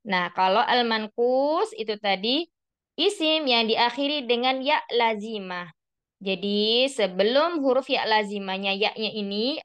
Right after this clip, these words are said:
harokatnya, huruf harokatnya sebelumnya, itu adalah dengan kasroh.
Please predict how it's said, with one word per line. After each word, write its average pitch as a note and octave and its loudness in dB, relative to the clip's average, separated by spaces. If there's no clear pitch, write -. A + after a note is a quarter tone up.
harokatnya, A#3+ 0
huruf A#3+ 0
harokatnya G3+ -2
sebelumnya, G3 -4
itu A3 -4
adalah G#3 2
dengan F#3+ 0
kasroh. E3+ -4